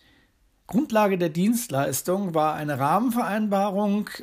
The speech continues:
ohne Auftragsvolumen mit dem Crowdsourcing-Unternehmen. Der Crowdworker war nicht verpflichtet, bestimmte Aufträge zu übernehmen. Er konnte frei entscheiden, wann, wo, bei welcher Gelegenheit und wie oft er die App zur Wahrnehmung der Aufträge benutzen wollte.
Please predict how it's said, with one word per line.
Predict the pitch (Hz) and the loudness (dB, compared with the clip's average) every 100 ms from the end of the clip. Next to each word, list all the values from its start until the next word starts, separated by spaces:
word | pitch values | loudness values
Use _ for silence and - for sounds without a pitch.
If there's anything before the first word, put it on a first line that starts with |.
| - | -2
ohne | 185 233 160 | 2 2 2
Auftragsvolumen | 165 - 170 170 - 160 151 160 160 175 165 | 0 0 0 0 0 0 2 2 2 0 -2
mit | 156 156 | -4 -2
dem | 147 131 | -2 -2
Crowdsourcing-Unternehmen. | 131 135 - 143 135 147 139 135 160 120 123 156 - _ _ _ _ _ - - _ _ - | 0 0 0 0 0 -2 -2 0 0 -2 -4 -14 -18 _ _ _ _ _ -20 -20 _ _ -6
Der | 156 | 2
Crowdworker | 180 208 220 226 233 208 | 4 4 2 0 2 2
war | 175 175 170 170 | 4 4 4 2
nicht | 156 262 - | 0 -2 0
verpflichtet, | 160 135 143 135 185 175 - | -4 -2 -2 -2 -2 -4 -4
bestimmte | 160 202 185 226 | -6 -4 -2 -2
Aufträge | 175 214 - - 170 147 | -2 -4 -2 2 2 0
zu | - | -4
übernehmen. | 139 139 131 156 147 131 131 | -4 -2 0 2 2 0 0
Er | 156 139 | -4 -4
konnte | 175 160 170 | -2 -2 -4
frei | - 143 175 | -2 2 2
entscheiden, | - 160 151 147 175 208 165 | 0 -2 2 4 2 2 2
wann, | 151 180 185 | 4 4 2
wo, | 156 170 208 | 4 4 4
bei | 170 143 | 2 2
welcher | 156 185 | 0 0
Gelegenheit | 151 147 147 185 202 202 202 | -2 2 4 6 6 4 4
und | 175 170 170 | 0 -2 0
wie | |
oft | 175 196 - | 0 0 0
er | 185 | -2
die | 165 | 0
App | 180 175 - | -2 -4 0
zur | 175 | 0
Wahrnehmung | 139 139 180 185 185 | 2 0 0 0 0
der | 165 151 | 0 -2
Aufträge | 156 - - 185 180 | -4 -4 2 2 4
benutzen | 196 233 - 170 | 2 2 2 0
wollte. | 117 131 127 | 0 -4 -8